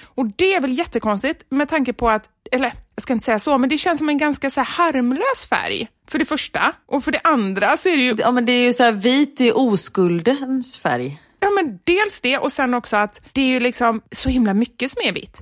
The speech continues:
Speaker 2: Inte för att jag vill äta en oskuld. Alltså, det, det, jag vill bara punktera det. Jag vill inte äta en oskuld. <laughs>
Speaker 1: Nej, det är bra att du säger
Speaker 2: Jag
Speaker 1: det.
Speaker 2: menar att den var oskyldig. Ja.
Speaker 1: Men jag tänker också, det är så här mycket mjölk, fil,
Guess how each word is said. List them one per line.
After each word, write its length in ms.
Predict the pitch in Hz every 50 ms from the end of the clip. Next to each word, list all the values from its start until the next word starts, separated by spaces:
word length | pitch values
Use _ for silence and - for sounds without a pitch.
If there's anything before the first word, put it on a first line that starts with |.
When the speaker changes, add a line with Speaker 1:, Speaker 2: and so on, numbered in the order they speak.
| - -
Speaker 2:
Inte 180 | - 240 226 -
för 60 | 220
att 60 | 196
jag 80 | 220 214
vill 80 | 214
äta 320 | 208 226 208 185 - - 196
en 80 | 190
oskuld. 540 | 196 202 180 156 - - 196 196 180 160 - -
Alltså, 180 | - 170 -
det, 100 | 190 185 180 175
det, 120 | 180 185
jag 120 | 180 185 185
vill 80 | 180
bara 120 | 165 175 156
punktera 320 | - 180 165 160 170 156
det. 100 | 151 - -
Jag 160 | - 180 180
vill 120 | 170 180 185
inte 240 | 180 165 - 170
äta 160 | 160 147 - 147
en 60 | 147
oskuld. 360 | 139 143 - - 131 113 - -
<laughs> 60 | - - 698 698 659 622 587 539 - 370 - 427 320 - -
Speaker 1:
Nej, 200 | 220 220 226 220
det 60 | 202 202
är 40 |
bra 160 | 180 165 165 156
att 100 | 165 -
du 100 | 165 165
säger 160 | - - 196
Speaker 2:
Jag 40 | 202
Speaker 1:
det. 80 | 202
Speaker 2:
menar 100 | 190 185
att 60 | 180
den 100 | - 180
var 140 | 170 - -
oskyldig. 1120 | 185 185 165 156 - - - - 190 165 147 156 151 147 180 170 156 143 - - - - - -
Ja. 160 | - 165 160 156 - - - - - - -
Speaker 1:
Men 140 | - 320 359
jag 120 | 349 349
tänker 280 | - 330 311 277 294 277
också, 220 | 269 - - 240
det 100 | 220 247
är 60 | 247
så 100 | 240 -
här 80 | 233 220
mycket 380 | 214 240 254 - _ - 208 208
mjölk, 600 | 220 220 233 262 302 339 339 339 320 - - - -
fil, 520 | - - - 247 247 262 302 294 302 311